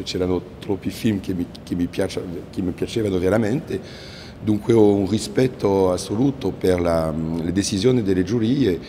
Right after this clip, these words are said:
Eh, penso che Abrir Puertas y Ventanas è, è veramente un bellissimo film,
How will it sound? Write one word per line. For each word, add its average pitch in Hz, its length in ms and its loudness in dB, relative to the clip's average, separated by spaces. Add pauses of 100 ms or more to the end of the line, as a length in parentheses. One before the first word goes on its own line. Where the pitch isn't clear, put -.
(360)
Eh, 85 360 2
penso 101 360 0
che 95 140 2
Abrir 87 260 2
Puertas 98 460 -2
y 98 60 2
Ventanas 104 760 2
è, 87 220 0
è 85 340 0
veramente 85 500 0
un 90 320 0
bellissimo 95 560 0
film, 104 540 0